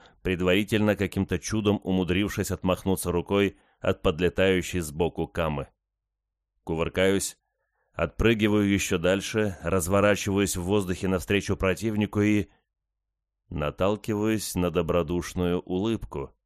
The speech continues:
Улыбка на усатом, заросшем густой черной бородой лице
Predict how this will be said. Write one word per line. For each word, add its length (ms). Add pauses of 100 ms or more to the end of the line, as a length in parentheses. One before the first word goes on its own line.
(1040)
Улыбка 540
на 100
усатом, 560
заросшем 640
густой 440
черной 460
бородой 440
лице 500